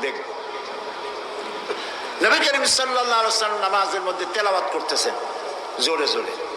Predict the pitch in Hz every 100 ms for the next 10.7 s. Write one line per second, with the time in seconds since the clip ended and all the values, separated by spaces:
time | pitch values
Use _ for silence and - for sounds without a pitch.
0 | - - - - - - 139 180 190 190
1 | 202 202 170 170 175 220 - - - -
2 | - - - - - - - - - 175
3 | - - 143 147 180 240 220 226 214 175
4 | 180 - 170 139 135 139 117 - - -
5 | - - - - - 202 208 220 285 -
6 | - - - 214 214 214 - - 170 190
7 | 214 208 185 170 151 147 196 151 160 156
8 | 156 156 165 156 - - - - - -
9 | - 147 165 151 - 254 262 233 208 185
10 | 190 147 143 165 - - -